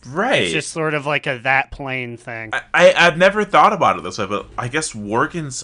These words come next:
Speaker 1: are just
Speaker 2: What?
Speaker 1: humans.
Speaker 2: But
Speaker 1: Worgens are just
Speaker 2: don't,
Speaker 1: humans.
Speaker 2: don't you have, don't you have a chance to go to the Emerald Dream being, like, a, a creature connected to the dream?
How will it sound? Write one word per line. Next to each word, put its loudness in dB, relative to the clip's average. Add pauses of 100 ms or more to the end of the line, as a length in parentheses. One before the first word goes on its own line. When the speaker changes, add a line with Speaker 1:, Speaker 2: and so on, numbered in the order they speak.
Speaker 1:
are -4
just -8
Speaker 2:
What? -8
Speaker 1:
humans. -4
Speaker 2:
But -18
Speaker 1:
Worgens 2
are -4
just -8
Speaker 2:
don't, 2
Speaker 1:
humans. -4
Speaker 2:
don't -2
you -8
have, 0
don't -6
you -4
have -4
a -6
chance -6
to -6
go -2
to -10
the -8
Emerald -4
Dream -8 (720)
being, 2
like, -6 (300)
a, -4 (180)
a -4
creature -8
connected -6
to -6 (480)
the -10
dream? -6